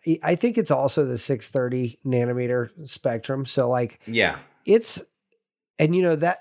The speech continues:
Speaker 1: that stuff has a, a, a logarithmic spread to it. So, so when it's touching your skin, you don't really need that much power output to get, like,
Speaker 2: No,
Speaker 1: a really
Speaker 2: and
Speaker 1: good
Speaker 2: that's,
Speaker 1: exposure on it.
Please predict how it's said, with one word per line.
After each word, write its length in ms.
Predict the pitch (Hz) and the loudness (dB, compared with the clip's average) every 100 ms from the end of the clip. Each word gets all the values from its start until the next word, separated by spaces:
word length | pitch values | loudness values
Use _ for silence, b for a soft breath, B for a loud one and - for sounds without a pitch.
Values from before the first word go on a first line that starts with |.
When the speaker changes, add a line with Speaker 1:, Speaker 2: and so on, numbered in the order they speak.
| 151 | 0
Speaker 1:
that 240 | 180 190 | 0 0
stuff 300 | - 180 156 | -2 -2 0
has 240 | 156 143 | 2 2
a, 80 | 139 135 | -2 -6
a, 120 | - 127 - | -6 -6 0
a 60 | 127 | 0
logarithmic 840 | 127 131 139 127 123 123 117 110 | 2 2 0 2 0 -2 -4 -6
spread 540 | - - - 120 117 117 | -4 -6 -2 -2 -2 -2
to 160 | - | 0
it. 220 | 110 95 - | 0 -4 -6
So, 180 | 127 110 - | -6 -6 -8
so 340 | - 135 113 | 0 2 2
when 220 | 110 127 | 2 4
it's 180 | 139 123 | 4 2
touching 480 | - - 254 - 214 | -6 -4 -4 0 2
your 160 | 135 120 | 4 2
skin, 760 | - - - 151 123 95 95 - b b b b b b - | 0 -2 2 2 2 -2 -10 -12 b b b b b b -6
you 180 | 151 | -2
don't 240 | 285 269 254 | 2 0 0
really 440 | 165 151 185 180 151 | -4 0 2 2 0
need 680 | 135 131 147 165 139 110 | 0 0 0 0 -2 -4
that 280 | 104 123 139 | -4 -6 -6
much 420 | 147 123 117 - | -4 -4 -4 -10
power 520 | - - 123 147 147 98 | -12 -2 2 4 4 2
output 500 | 98 98 - 120 107 | -6 -12 -2 -2 0
to 100 | 120 | -4
get, 480 | 104 101 127 127 - | -4 -2 -2 -2 -2
like, 120 | 131 | 0
Speaker 2:
No, 140 | 127 107 | 2 2
Speaker 1:
a 100 | 101 | 2
really 140 | 131 135 | 2 2
Speaker 2:
and 100 | 139 | 2
Speaker 1:
good 40 | |
Speaker 2:
that's, 240 | 147 - | 0 0
Speaker 1:
exposure 480 | - 143 151 151 110 | 2 2 2 2 -2
on 140 | - | -6
it. 80 | - | -20